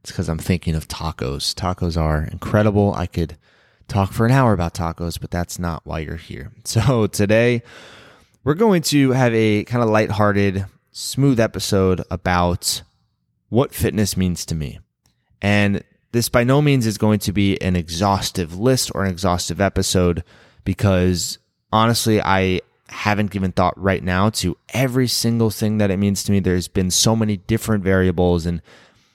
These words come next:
and meanings to me over the almost ten years that I've been involved with fitness. But this is gonna be a top of mind, what comes to mind right now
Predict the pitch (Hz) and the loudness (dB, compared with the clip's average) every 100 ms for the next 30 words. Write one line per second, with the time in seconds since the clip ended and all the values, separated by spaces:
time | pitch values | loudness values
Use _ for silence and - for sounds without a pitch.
0 | _ - 90 98 113 117 104 - 101 92 | _ -6 -2 2 2 2 0 -2 -2 -2
1 | 92 101 98 95 87 87 85 80 - 104 | 0 0 0 0 0 2 2 0 0 0
2 | 95 90 - 101 92 87 85 82 82 87 | 0 -4 -4 -2 0 -2 -2 -4 -4 -4
3 | 85 85 80 78 - 80 78 85 50 73 | -2 -2 -2 -4 -8 -6 -4 -6 -6 -10
4 | - - _ _ _ _ _ _ _ _ | -12 -16 _ _ _ _ _ _ _ _
5 | _ _ 110 92 135 - 127 135 120 107 | _ _ -8 -2 0 0 0 2 2 2
6 | - 92 87 - 92 95 90 95 98 98 | 0 -2 -4 -4 -2 -2 0 2 2 4
7 | 98 95 - _ _ _ _ - 92 - | 2 0 -4 _ _ _ _ -6 -2 -2
8 | - - 95 - 92 87 85 82 87 87 | -2 -2 -2 -2 -2 -2 -2 -2 -2 -2
9 | 78 78 78 69 | -4 -8 -8 -10